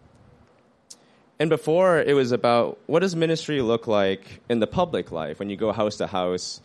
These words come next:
People are gonna treat you poorly. People will scorn you and offend you based on your faith.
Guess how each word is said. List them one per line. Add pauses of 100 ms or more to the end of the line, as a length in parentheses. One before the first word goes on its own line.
(540)
People
are
gonna
treat
you
poorly.
People
will
scorn
you
and
offend
you (760)
based
on
your
faith.